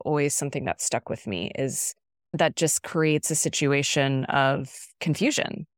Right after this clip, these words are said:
They wouldn't show the evidence to people. You hear Emma, he says, "We got this video of you," but he doesn't ever show her the video. Same thing with Nikki.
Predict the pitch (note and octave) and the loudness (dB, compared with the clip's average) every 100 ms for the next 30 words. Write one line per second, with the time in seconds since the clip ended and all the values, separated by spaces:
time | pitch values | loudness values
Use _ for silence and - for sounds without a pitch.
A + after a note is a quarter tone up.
0 | _ _ - E3 D#3 D#3 - E3+ D#3 - | _ _ 0 2 4 2 2 2 2 2
1 | G3+ - - - - - - - D3 D3+ | 2 0 0 -2 -2 -2 -4 0 2 2
2 | D#3 - _ _ - C#3+ D3 - D3 - | 2 0 _ _ -6 -2 -2 0 0 2
3 | C#3+ C#3+ C#3 C3+ C#3+ C3+ - B2+ B2+ A#2 | 0 2 4 2 0 -2 -2 -2 -2 -4
4 | - C#3+ E3 D#3+ C3+ - D2 C2 - - | -4 -6 -4 -2 0 -2 -2 -2 -4 -8
5 | _ _ - D3+ D3 C#3 C#3 C3+ F#3 D3 | _ _ -6 -2 0 -2 -2 0 0 0
6 | C#3+ C3 B2+ - - G1+ C#3 _ - - | 0 -2 -4 -2 0 -2 -4 _ -12 -6
7 | D3 C#3+ C#3+ D3 - D3 - - - | -4 -2 -2 -2 -2 -4 -4 -4 -4